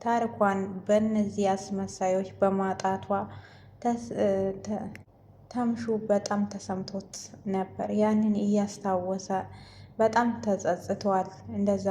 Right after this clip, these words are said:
በማድረጉ እና እየዛተ እሱም ወደ ቀጭኑ ልጅ ሄዳ ወደ ጓደኛው ብሩን ተቀብሎ ፎቶውን ለዛች ሴትዮ ለሸጠ ልጅ፣ "እማዬ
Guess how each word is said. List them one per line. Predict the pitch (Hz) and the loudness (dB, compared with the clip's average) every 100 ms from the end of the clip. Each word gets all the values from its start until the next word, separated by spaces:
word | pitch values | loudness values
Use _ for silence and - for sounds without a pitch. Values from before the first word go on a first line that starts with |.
| 190 | 0
በማድረጉ | 190 190 190 190 190 190 - - - - - | -2 -2 -2 -2 -2 -2 -4 -20 -20 -6 0
እና | 254 247 233 220 214 220 - - - 269 | 2 2 2 4 4 2 -4 -10 -6 0
እየዛተ | 254 240 220 208 196 196 196 | 2 2 2 0 -2 -2 -2
እሱም | 202 - - 220 | -2 -4 -4 0
ወደ | 214 196 196 190 - - - - - - - - - - - - - - | 0 0 -2 -4 -6 -20 -20 -20 -20 -20 -20 -20 -20 -20 -20 -20 -10 0
ቀጭኑ | 233 233 247 226 214 | 0 2 0 2 2
ልጅ | 220 208 - | 2 0 -2
ሄዳ | 202 196 185 185 - | -2 -2 -4 -8 -8
ወደ | 208 240 208 | -4 0 0
ጓደኛው | 214 190 190 196 190 190 190 - - - - | 2 0 2 -2 -2 -2 -4 -8 -20 -20 -8
ብሩን | 226 220 214 | -6 -2 -2
ተቀብሎ | 214 202 190 - 208 202 190 - - - - - - - - | -2 -2 -4 -6 -6 -4 -4 -8 -18 -20 -20 -20 -20 -20 -18
ፎቶውን | - 233 220 208 190 196 - - 190 | -4 -4 0 0 2 0 -4 -12 -2
ለዛች | 208 220 214 202 - | 0 2 0 -2 -2
ሴትዮ | - 196 190 190 190 | -4 -4 -4 -2 -2
ለሸጠ | 185 190 196 - 196 | -2 -4 -6 -6 -8
ልጅ፣ | 185 196 - - - - - - - - - 269 | -8 -10 -10 -14 -20 -20 -20 -20 -20 -20 -6 0
"እማዬ | 269 262 220 | 4 4 6